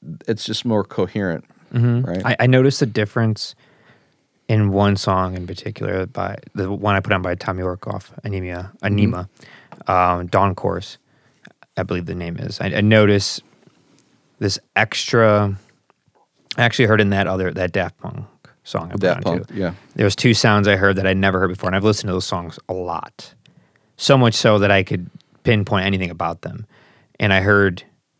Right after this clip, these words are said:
Speaker 2: some type of, it's almost hard to pinpoint for those listening. Once you get above fifteen thousand hertz, it's really hard to describe what that is and what it
Speaker 1: Mm-hmm.
Speaker 2: sounds like,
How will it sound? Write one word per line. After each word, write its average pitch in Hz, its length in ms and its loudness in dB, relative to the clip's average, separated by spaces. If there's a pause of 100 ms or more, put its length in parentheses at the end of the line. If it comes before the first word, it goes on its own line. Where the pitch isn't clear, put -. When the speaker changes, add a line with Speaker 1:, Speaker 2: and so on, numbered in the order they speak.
(220)
Speaker 2:
some 117 360 2
type 123 360 2
of, 104 380 2
it's 120 180 2
almost 170 220 4
hard 151 160 6
to 110 80 2
pinpoint 113 500 0
for 110 120 -4
those 98 260 -4
listening. 98 540 -4 (340)
Once 127 220 2
you 123 80 2
get 110 260 4
above 101 300 2
fifteen 95 800 -2 (380)
thousand 95 340 0
hertz, 90 500 -2 (1080)
it's 113 360 0 (100)
really 120 340 4
hard 107 160 6
to 101 60 2
describe 92 560 -2
what 92 160 -6
that 90 240 -4
is 104 400 -2
and 113 100 -4
what 90 100 -4
it 98 80 -8
Speaker 1:
Mm-hmm. - 80 -6
Speaker 2:
sounds 104 300 2
like, 123 200 2